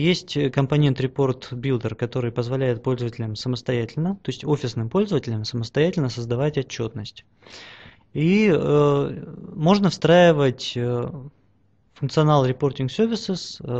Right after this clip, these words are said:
в свои приложения, то есть это встроенная отчетность. С точки зрения S Q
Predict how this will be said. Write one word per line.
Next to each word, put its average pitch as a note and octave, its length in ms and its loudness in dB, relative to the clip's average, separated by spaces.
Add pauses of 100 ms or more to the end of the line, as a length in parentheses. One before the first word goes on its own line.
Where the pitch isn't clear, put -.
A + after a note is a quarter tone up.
(580)
в - 80 -16
свои E3 240 0
приложения, A#2 640 -2
то - 100 -18
есть A#2 100 -10
это C#3 280 -6 (120)
встроенная G#2 600 -2
отчетность. - 640 -12 (2250)
С - 80 -20
точки G3 260 4
зрения F3 320 6
S D#3 100 0
Q F3 80 0